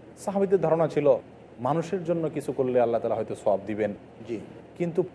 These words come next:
Speaker 1: চতুষ্পদ জন্তু, পশু পাখি, এদেরকে খাওয়ালেও সওয়াব হবে, খাওয়ানো ভালো কথা, কিন্তু এর বিনিময়ে আল্লাহ বিনিময় দিবেন। তখন রাসূল আকরাম সাল্লাল্লাহু আলাইহি ওয়াসাল্লাম ইরশাদ করলেন যে,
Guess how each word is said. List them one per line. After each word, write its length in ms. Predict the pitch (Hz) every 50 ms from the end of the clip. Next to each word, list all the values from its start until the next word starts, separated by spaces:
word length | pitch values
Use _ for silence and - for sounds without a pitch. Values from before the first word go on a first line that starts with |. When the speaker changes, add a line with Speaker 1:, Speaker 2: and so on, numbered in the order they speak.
| - - -
Speaker 1:
চতুষ্পদ 400 | 180 175 214 202 - - 208 185 151 139
জন্তু, 300 | 170 180 180 175 180 170 175
পশু 220 | 202 190 - 220 196
পাখি, 260 | - 196 - - 185
এদেরকে 280 | 170 170 208 220 226 220
খাওয়ালেও 420 | 220 - 220 214 214 220 220 214
সওয়াব 360 | 208 - - 180 175 196 180 220
হবে, 200 | 233 247 175 - - - - -
খাওয়ানো 260 | 117 113 139 165 165
ভালো 220 | 156 180 196 214
কথা, 200 | 208 208 196 196
কিন্তু 180 | 190 190 180 185
এর 80 | 180
বিনিময়ে 220 | 180 185 185 190 190
আল্লাহ 180 | 185 180 175
বিনিময় 280 | 175 185 202 220 254 269
দিবেন। 220 | 226 220 180 127 117 - - - - - - - - -
তখন 200 | - 135 156 143
রাসূল 200 | 131 123 - 127
আকরাম 260 | 120 113 - 165 170
সাল্লাল্লাহু 480 | - - 143 123 123 117 110 110 104 113
আলাইহি 120 | 101 104
ওয়াসাল্লাম 300 | 98 - 113 104 104 101
ইরশাদ 320 | 98 - - - - 135 131 -
করলেন 280 | - 113 110 107 104 95 90 - - - - - - - 104
যে, 80 | 107